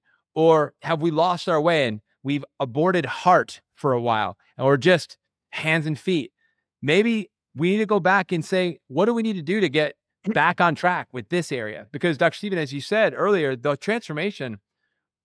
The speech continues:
of the C E O is rooted in a team that actually is leading the patients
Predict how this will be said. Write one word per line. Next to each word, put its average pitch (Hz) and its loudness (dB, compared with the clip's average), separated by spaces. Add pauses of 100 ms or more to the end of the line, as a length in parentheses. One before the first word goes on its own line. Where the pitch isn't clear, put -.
(480)
of 185 2
the 170 0
C 147 -8
E 151 -2
O 160 0 (100)
is 143 -6
rooted 175 0
in 131 -4 (220)
a 123 -4
team 147 -6 (420)
that 147 0
actually 147 -2 (220)
is 143 -2
leading 123 -6
the 123 -12
patients 113 -10